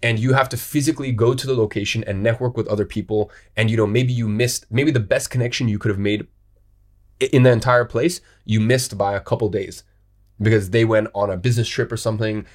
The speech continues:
and then you guys never actually got to meet each other. Instead, I wonder, I'm like, "Look, when you join some of these members clubs, why isn't there, like, a directory?" So that way, you know, for example, with us on G C C, you log in, you put in all your information, you know, what industry you're in,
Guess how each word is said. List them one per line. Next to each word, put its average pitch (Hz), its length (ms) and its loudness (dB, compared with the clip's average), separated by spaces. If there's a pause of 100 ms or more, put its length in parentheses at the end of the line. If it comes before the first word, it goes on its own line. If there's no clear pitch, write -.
(140)
and 107 140 0
then 104 80 2
you 113 100 0
guys 107 220 4
never 107 160 0
actually 98 220 -4
got 92 120 -6
to - 80 -8
meet 120 120 0
each 110 120 -6
other. - 240 -8 (400)
Instead, 175 320 4
I 131 100 6
wonder, 143 280 2
I'm 110 200 -4
like, 104 160 -4
"Look, 135 200 -4
when 107 100 0
you 135 80 2
join 143 200 -2
some 131 160 -4
of - 20 2
these 104 120 0
members 120 280 0
clubs, 101 200 -2
why 95 300 0
isn't 120 260 0
there, 107 160 0
like, 104 140 -2
a 98 60 -6
directory?" 98 540 -4 (160)
So 113 120 -2
that 117 140 6
way, 110 240 2 (800)
you 113 80 2
know, 107 80 4
for 110 80 -4
example, 101 280 -2
with 101 100 0
us 123 180 2
on 104 100 -4
G 110 140 -6
C 113 100 -6
C, 127 160 -6
you 101 120 -2
log 107 220 2
in, 117 200 -6 (260)
you 104 80 -2
put 123 140 4
in 113 100 2
all 107 160 0
your 104 120 -4
information, 107 500 -4
you 95 120 -6
know, 90 120 -2
what 107 240 -4
industry 120 360 -2
you're 110 140 2
in, 107 180 -2